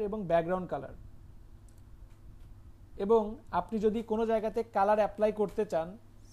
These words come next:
সাপোজ আমি এই জায়গাতে কালার অ্যাপ্লাই করতে যাচ্ছি, তাহলে অল্টার ডিলিট, অল্টার ডিলিট দিলে দেখেন আমার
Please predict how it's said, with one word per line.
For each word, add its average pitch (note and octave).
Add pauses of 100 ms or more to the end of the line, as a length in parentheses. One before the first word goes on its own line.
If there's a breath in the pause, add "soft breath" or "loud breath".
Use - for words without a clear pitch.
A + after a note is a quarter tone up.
(100)
সাপোজ A3+ (200)
আমি F3+ (460)
এই F#3
জায়গাতে G3 (640)
কালার A3
অ্যাপ্লাই A3
করতে G3
যাচ্ছি, E3+ (1120)
তাহলে F#3 (200)
অল্টার G3+
ডিলিট, G#3 (840)
অল্টার G3+ (160)
ডিলিট G3+ (100)
দিলে A3+ (120)
দেখেন A3 (1000)
আমার G3+